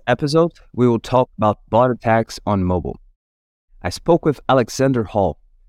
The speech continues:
a reformed fraudster and founder of Dispute Defense Consulting. In his experience, if a fraudster can reliably predict what techniques will be successful,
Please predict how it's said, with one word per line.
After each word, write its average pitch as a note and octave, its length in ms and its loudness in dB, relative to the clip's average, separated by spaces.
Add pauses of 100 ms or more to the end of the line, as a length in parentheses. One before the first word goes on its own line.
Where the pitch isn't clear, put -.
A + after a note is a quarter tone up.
(160)
a G2+ 60 -2
reformed C#3+ 480 0
fraudster B2 640 0
and G2 180 -6
founder B2 600 0
of G2+ 120 -2 (220)
Dispute B2+ 560 0
Defense G#2+ 460 -2
Consulting. - 680 -6 (760)
In F#2 120 -10
his F3+ 240 0
experience, C#3+ 680 -2 (140)
if G2+ 100 -8
a G#2 40 -8
fraudster C3 580 0
can A#2+ 140 -2
reliably A2+ 680 0
predict G#2 640 -4
what G2 240 -6
techniques A#2 640 -4
will G2 120 -2
be F#2+ 200 -2
successful, A#2+ 720 -4